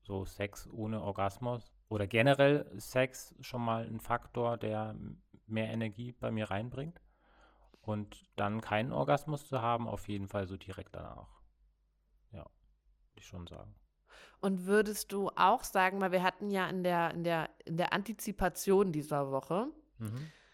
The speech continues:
Speaker 2: ähm, ja auch von diesen Philosophien gesprochen, dass eben sexuelle Energie gesammelt wird
Speaker 1: Ja.
Speaker 2: und dann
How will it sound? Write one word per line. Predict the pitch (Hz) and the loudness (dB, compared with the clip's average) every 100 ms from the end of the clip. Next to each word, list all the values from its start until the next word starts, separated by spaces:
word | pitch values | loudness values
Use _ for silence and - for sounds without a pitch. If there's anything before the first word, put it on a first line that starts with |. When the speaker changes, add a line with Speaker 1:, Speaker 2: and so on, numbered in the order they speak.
| _ _ _ _ | _ _ _ _
Speaker 2:
ähm, | 180 180 180 | -2 0 0
ja | 175 156 | 2 2
auch | 175 | 0
von | - 185 | -2 -2
diesen | 175 170 170 | -2 -4 -4
Philosophien | 185 175 170 160 226 226 | 0 0 0 -2 -2 -2
gesprochen, | 214 - - 196 202 196 | -2 -2 0 2 0 0
dass | 180 175 | 0 0
eben | - 185 175 | -4 -4 -2
sexuelle | 196 175 175 - 175 | -4 -2 0 2 0
Energie | 160 165 160 165 175 175 | 0 0 -2 -6 -8 -6
gesammelt | - 156 160 165 220 262 - | -6 2 2 4 2 0 -4
wird | 247 262 320 - - - - 120 | -4 -2 -4 -8 -18 -20 -12 -6
Speaker 1:
Ja. | 117 110 - _ | -4 -6 -12 _
Speaker 2:
und | 196 202 185 | 0 0 2
dann | 185 202 214 220 226 | 2 2 -2 -4 -6